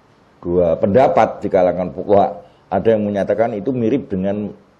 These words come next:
manusia sempurna, manusia merdeka sempurna. Nah, maka kisos. Ada yang mengatakan enggak, dia mirip dengan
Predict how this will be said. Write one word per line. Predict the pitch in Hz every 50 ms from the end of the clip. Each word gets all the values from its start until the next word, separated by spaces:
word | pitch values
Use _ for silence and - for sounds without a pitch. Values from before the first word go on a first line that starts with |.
| _ _
manusia | - 95 101 101 101 92 - 107
sempurna, | 92 - 101 98 90 98 107 107 127 127 113
manusia | 107 101 95 92 - 107 92
merdeka | 90 87 85 - 95 - 92 87
sempurna. | 85 95 98 92 92 107 110 107 101 92 85 - _ _ _ _ _ _ _ _ _ _ _ _ _ - - - _ _ _ _ _
Nah, | 120 123
maka | 131 - 85 - 120 123
kisos. | 107 147 151 139 170 170 147 123 110 - - - - _ _ _ _ _ _ _ _ _ -
Ada | 82 - 101
yang | 95 95 95
mengatakan | 95 98 98 117 123 120 110
enggak, | 104 147 147 - - - - -
dia | 123 117 107
mirip | 107 110 113 127 110 -
dengan | - 101 87 95 101 113 139 139